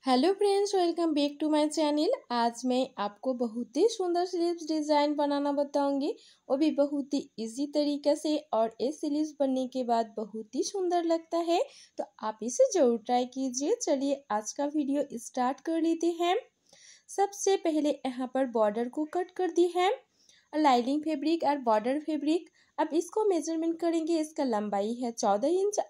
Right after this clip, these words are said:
और इसका चौड़ाई है फ़ाइव पॉइंट फ़ाइव इंच। अब कुछ इस तरीके से इस लाइनिंग फैब्रिक को ऊपर के साइड में रखेंगे और यहाँ पर हाफ इंच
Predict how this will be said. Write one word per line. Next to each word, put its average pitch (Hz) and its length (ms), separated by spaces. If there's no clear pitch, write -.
और 254 220
इसका 302 320
चौड़ाई 226 480
है 247 180
फ़ाइव 202 280
पॉइंट 302 260
फ़ाइव 247 320
इंच। 190 300
अब - 800
कुछ 359 160
इस 381 180
तरीके 330 440
से 330 180
इस 302 200
लाइनिंग 220 380
फैब्रिक 247 400
को 262 80
ऊपर 202 320
के 220 180
साइड 185 400
में 285 120
रखेंगे 330 520
और 330 240
यहाँ 349 240
पर 392 220
हाफ 285 340
इंच 294 260